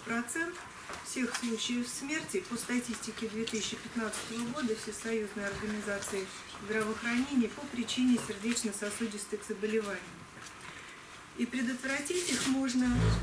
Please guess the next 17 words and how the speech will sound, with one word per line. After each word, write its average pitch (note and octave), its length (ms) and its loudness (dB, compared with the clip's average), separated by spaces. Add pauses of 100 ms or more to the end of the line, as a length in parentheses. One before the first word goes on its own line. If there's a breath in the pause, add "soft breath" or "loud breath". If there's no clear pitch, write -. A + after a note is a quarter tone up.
(160)
путём C4+ 320 0
профилактики C4 720 -2
факторов B3 560 -2
риска. G3 420 -2 (360)
Употребление B3 680 2
табака, A3+ 680 2
алкоголя, A3 680 0
нездоровое A#3 600 4
питание, B3+ 640 0
ожирение, A#3 640 2 (240)
отсутствие A#3 540 0
физической G#3+ 840 -2
активности, B3+ 800 2 (960)
э, G#3 140 0
несвоевременное B3 880 6
обращение A3+ 680 4
за A3+ 280 2